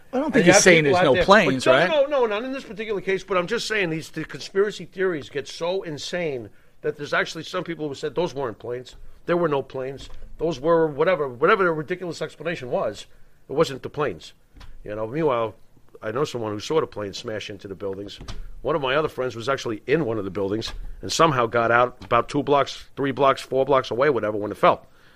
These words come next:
Speaker 2: And he was
Speaker 1: Okay.
Speaker 2: up, way up on the top floors. He saw the other building
Speaker 1: So I could
Speaker 2: get
Speaker 1: see,
Speaker 2: hit.
Speaker 1: I could see people taking offense
Speaker 2: You know?
Speaker 1: to this.
Speaker 2: Yeah, I think I don't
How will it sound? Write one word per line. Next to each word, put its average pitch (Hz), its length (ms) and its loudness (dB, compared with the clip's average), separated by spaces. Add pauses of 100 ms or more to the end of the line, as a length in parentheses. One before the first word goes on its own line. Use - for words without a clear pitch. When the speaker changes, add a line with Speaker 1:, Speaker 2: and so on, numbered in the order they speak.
(120)
Speaker 2:
And - 100 -4
he 139 80 4
was 156 100 4
Speaker 1:
Okay. 127 100 4
Speaker 2:
up, - 160 -4
way 175 220 8
up 131 160 2
on 120 80 0
the 113 80 -2
top 123 240 -4
floors. 156 400 0 (720)
He 107 120 -4
saw 127 240 -2
the 110 120 0
other 107 80 -2
building 98 160 -4
Speaker 1:
So 240 80 10
I 226 40 8
could 226 40 -4
Speaker 2:
get 240 100 0
Speaker 1:
see, 233 120 0
Speaker 2:
hit. 190 80 -2 (120)
Speaker 1:
I 175 80 6
could 175 120 -6
see 202 100 -4
people 160 260 -2
taking 120 280 0
offense 98 320 -4
Speaker 2:
You 98 60 -4
know? 107 80 0
Speaker 1:
to 110 60 -2
this. - 380 -10
Speaker 2:
Yeah, 226 180 6
I 220 80 4
think 233 300 -2
I 190 60 2
don't 202 340 2